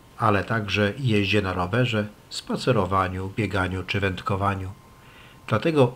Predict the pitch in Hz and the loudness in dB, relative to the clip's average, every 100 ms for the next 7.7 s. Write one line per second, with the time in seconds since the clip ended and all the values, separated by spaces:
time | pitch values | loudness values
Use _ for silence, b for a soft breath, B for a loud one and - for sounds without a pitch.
0 | - 110 101 98 92 92 127 170 - 120 | 0 0 0 -2 -4 -2 -2 0 0 0
1 | 90 87 - 143 147 123 98 95 95 95 | 0 -2 -6 -4 -2 -2 -2 -4 -4 -4
2 | 92 107 107 226 220 208 - 95 87 127 | -4 -6 -4 -2 0 -2 0 -2 0 0
3 | 127 - 107 107 B B 123 113 - - | 0 -2 -4 -4 B B -2 0 0 0
4 | 95 - - 90 92 B B - 113 95 | 0 0 -4 -8 -10 B B -4 0 0
5 | 92 95 87 196 - 170 127 98 101 92 | -2 -4 -4 -4 -4 -4 -2 -2 -2 0
6 | 98 95 98 98 95 95 98 - 80 82 | 0 0 -4 -4 -4 -6 -6 -6 -6 -8
7 | 85 92 - - - - - | -8 -6 -4 -6 -8 -10 -10